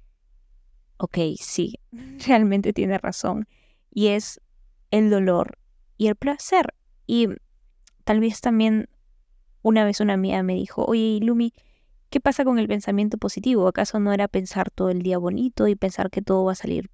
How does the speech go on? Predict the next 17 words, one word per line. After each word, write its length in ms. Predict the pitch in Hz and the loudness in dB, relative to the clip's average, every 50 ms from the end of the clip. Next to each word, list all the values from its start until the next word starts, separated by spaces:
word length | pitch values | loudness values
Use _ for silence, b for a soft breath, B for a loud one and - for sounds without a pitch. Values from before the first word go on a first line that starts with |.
| _ _ | _ _
positivo 600 | - 180 175 - 190 - - 262 269 254 220 208 196 | -4 -4 -4 -2 -4 -2 0 2 2 2 2 2 0
y 80 | 196 | 0
bien?". 460 | 185 214 247 269 262 240 226 226 247 - _ _ _ _ _ _ _ _ _ _ _ _ | 0 0 0 2 2 2 2 0 -2 -4 _ _ _ _ _ _ _ _ _ _ _ _
Y 120 | - 233 | -2 0
la 100 | 226 247 | 2 2
verdad 180 | 233 233 254 294 | 2 2 2 2
es 100 | 320 - | 0 0
que 120 | - - 403 415 440 - - _ _ | -2 -2 -2 0 0 -4 -8 _ _
el 160 | - 247 226 | -6 -6 -2
pensamiento 560 | 220 233 220 214 220 214 220 233 240 - 277 | 0 0 0 2 2 2 4 4 2 2 0
positivo 680 | - 269 240 - - 180 - 208 214 214 214 220 - - | -2 -2 -4 -4 -8 -6 -2 0 2 4 4 2 2 -2
es 240 | - 190 - - - | -8 -12 -8 -6 -6
eso, 400 | 180 180 - - - - 214 - _ _ _ _ _ _ _ _ _ _ _ | -6 -6 -6 -8 -10 -10 -10 -10 _ _ _ _ _ _ _ _ _ _ _
lo 120 | - 202 190 | -2 0 2
tienes 240 | - 220 226 226 | 2 2 2 2
que 140 | - - 202 | 2 -2 -4
pensar. 600 | - 180 170 175 175 - - 170 165 165 - - | -4 -4 -6 -6 -8 -6 -6 -6 -6 -6 -8 -12